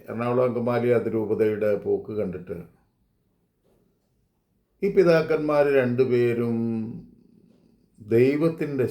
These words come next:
ശത്രുക്കളാണെന്ന് തോന്നും. പരിശുദ്ധ കുർബാനയുടെ ശത്രുക്കൾ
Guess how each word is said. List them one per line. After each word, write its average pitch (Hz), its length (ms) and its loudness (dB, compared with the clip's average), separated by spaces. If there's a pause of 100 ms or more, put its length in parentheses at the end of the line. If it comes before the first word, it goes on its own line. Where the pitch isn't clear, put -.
ശത്രുക്കളാണെന്ന് 90 1300 -4 (100)
തോന്നും. 82 320 -12 (1800)
പരിശുദ്ധ 196 440 2
കുർബാനയുടെ 127 640 -2
ശത്രുക്കൾ - 460 -12